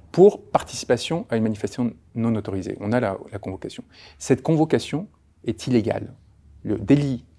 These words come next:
de participation à une manifestation non autorisée n'existe pas. Il y a des officiers de police judiciaire aujourd'hui qui inventent des infractions pour priver de leur liberté des citoyens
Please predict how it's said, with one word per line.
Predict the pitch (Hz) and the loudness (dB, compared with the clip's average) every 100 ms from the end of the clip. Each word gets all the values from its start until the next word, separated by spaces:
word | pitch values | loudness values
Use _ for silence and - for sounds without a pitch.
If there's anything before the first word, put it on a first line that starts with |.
| _ | _
de | 104 | -8
participation | 98 131 - 113 - | -6 -6 -4 -6 -4
à | 113 | -4
une | |
manifestation | 107 - - - - - - | -4 -8 -10 -10 -8 -14 -6
non | 117 117 | -2 0
autorisée | 110 104 101 147 120 | 0 -4 -2 -2 0
n'existe | 113 104 - - | -2 -2 -6 -6
pas. | - - - - - - - - | -8 -8 -12 -14 -16 -16 -16 -4
Il | 113 | 4
y | |
a | 123 | 6
des | 110 127 | 8 6
officiers | 160 165 - | 4 4 4
de | |
police | 131 110 | 4 0
judiciaire | 101 101 - 101 | -2 -4 -4 -4
aujourd'hui | 98 101 104 - - _ - | -4 -6 -6 -8 -12 _ -10
qui | - - | -8 2
inventent | 165 151 143 - - _ _ _ _ - | 4 6 4 0 -16 _ _ _ _ -12
des | - 104 | -6 -4
infractions | 117 117 - 123 127 - _ _ - | -4 -6 -6 -4 -4 -6 _ _ 4
pour | 220 214 - - | 8 8 6 -4
priver | - 135 131 | 4 6 6
de | |
leur | 113 | 4
liberté | 104 101 - 117 117 _ _ _ _ _ | 2 -2 -2 -8 -8 _ _ _ _ _
des | 117 | 0
citoyens | 127 135 120 110 139 | 2 2 4 2 0